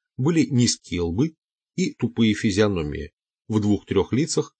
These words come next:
сквозила животная хитрость, остальные были откровенно глупы. В целом они представляли собою хваленное наследие прошлого, гордо именуемое обычно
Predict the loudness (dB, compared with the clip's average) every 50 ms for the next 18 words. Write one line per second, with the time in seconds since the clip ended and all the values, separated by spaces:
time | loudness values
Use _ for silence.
0 | _ _ -16 -14 -6 0 2 2 2 2 0 2 4 4 4 4 2 0 0 0
1 | 0 0 -2 -2 -2 -4 -6 -12 -8 -8 -6 -6 -8 -10 _ _ _ _ _ _
2 | _ _ -6 -6 -6 -2 -2 0 0 2 2 2 2 2 2 4 2 2 0 _
3 | -8 -8 -6 -2 0 2 2 2 2 0 -2 -4 -4 -4 -6 -6 -8 -12 -14 _
4 | _ _ _ _ _ _ _ _ _ _ _ _ _ _ _ -18 -4 4 6 6
5 | 6 6 4 2 0 -2 0 0 0 0 0 -2 -2 -2 0 0 2 4 4 4
6 | 2 2 0 0 0 0 0 0 0 -2 -2 -6 -10 -2 0 2 4 4 4 2
7 | 2 2 2 2 0 -2 -2 0 0 0 0 0 -2 0 2 2 2 2 2 -2
8 | -2 -2 -2 -4 -8 _ _ _ _ _ _ _ _ -4 0 4 4 6 6 4
9 | 2 0 0 -2 -2 0 0 2 2 2 2 2 0 0 0 0 -2 -2 -2 -2
10 | -4 -6 -6